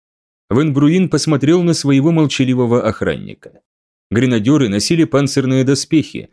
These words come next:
включая широкие плоские нагрудные пластины.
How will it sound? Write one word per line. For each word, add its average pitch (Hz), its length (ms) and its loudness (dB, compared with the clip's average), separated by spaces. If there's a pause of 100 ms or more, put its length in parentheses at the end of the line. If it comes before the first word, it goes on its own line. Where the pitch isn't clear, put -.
(140)
включая 165 500 2
широкие 160 540 0
плоские 147 500 0
нагрудные 110 540 0
пластины. - 720 -6